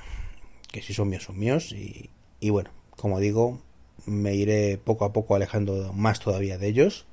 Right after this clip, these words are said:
y llegará el día en que diré bye bye, ya que evidentemente es una cuenta secundaria y no estoy por la labor de, de pagar veintiocho euros al año por una tarjeta que utilizo,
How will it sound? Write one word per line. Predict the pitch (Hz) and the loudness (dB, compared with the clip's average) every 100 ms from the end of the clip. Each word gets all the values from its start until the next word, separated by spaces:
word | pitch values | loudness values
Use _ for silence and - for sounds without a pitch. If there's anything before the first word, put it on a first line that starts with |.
| - - - - - | -18 -18 -16 -18 -14
y | - 98 95 | -8 -6 -4
llegará | 92 95 95 | -6 -4 -4
el | 95 | -4
día | 98 117 | 0 0
en | 151 | 0
que | 113 98 95 104 101 - - - - | -2 -4 -4 -6 -12 -18 -20 -18 -6
diré | 98 92 92 | -2 -2 0
bye | 95 | 2
bye, | 110 175 285 - _ - - - - - - | 6 6 4 -8 _ -20 -20 -20 -20 -20 -10
ya | 104 95 95 | -6 -4 -4
que | - | -2
evidentemente | 98 98 98 98 101 101 120 - | 0 0 0 0 -2 2 0 0
es | - 101 | -2 -2
una | 95 | -2
cuenta | 95 104 110 | -2 -2 0
secundaria | 113 101 101 101 110 - - - - - - - - - _ - - - | 0 0 2 4 2 -2 -14 -20 -20 -20 -20 -20 -20 -20 _ -20 -20 -10
y | - 107 | 0 2
no | 104 | 2
estoy | - 107 | 0 -4
por | 90 | -4
la | |
labor | 87 92 92 | -4 -6 -6
de, | 95 92 90 - | -4 -6 -8 -6
de | 95 110 | -2 0
pagar | 98 95 95 | 2 2 0
veintiocho | 90 98 101 101 - | -4 -2 0 0 0
euros | 95 95 - | 0 0 0
al | 92 | 0
año | 95 101 | 0 0
por | 101 | 0
una | 92 | -4
tarjeta | 92 - 101 98 | -6 -8 -4 -2
que | 101 | -2
utilizo, | 95 87 - 98 | -4 -6 -2 -2